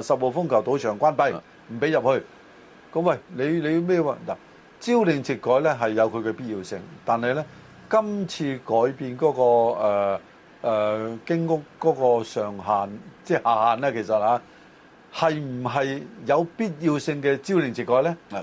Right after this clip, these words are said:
Speaker 2: 佢，佢上限唔係下限。
Speaker 1: 啊，下限啦。
Speaker 2: 上，上限，
Speaker 1: 啊，
Speaker 2: 上限嚟嘅。
Speaker 1: 係，係咪有必要性嘅，
Speaker 2: 啊。
Speaker 1: 嘅，
Speaker 2: 啊。
Speaker 1: 誒，朝令夕改呢？
Speaker 2: 我，我仲想知道呢個科學啲㗎啦，
Speaker 1: 啊。
Speaker 2: 輝哥。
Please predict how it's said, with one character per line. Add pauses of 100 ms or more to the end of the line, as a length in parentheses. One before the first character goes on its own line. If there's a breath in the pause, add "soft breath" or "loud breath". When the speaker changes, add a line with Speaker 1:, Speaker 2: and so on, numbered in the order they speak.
(160)
Speaker 2:
佢，
佢
上
限
唔
係
下
限。
Speaker 1:
啊，
下
限
啦。
Speaker 2:
上，
上
限，
Speaker 1:
啊，
Speaker 2:
上
限
嚟 (100)
嘅。 (140)
Speaker 1:
係，
係
咪
有
必
要
性 (120)
嘅，
Speaker 2:
啊。
Speaker 1:
嘅，
Speaker 2:
啊。
Speaker 1:
誒，
朝
令
夕
改
呢？
Speaker 2:
我，
我
仲
想
知
道
呢
個
科
學 (380)
啲
㗎
啦，
Speaker 1:
啊。 (140)
Speaker 2:
輝
哥。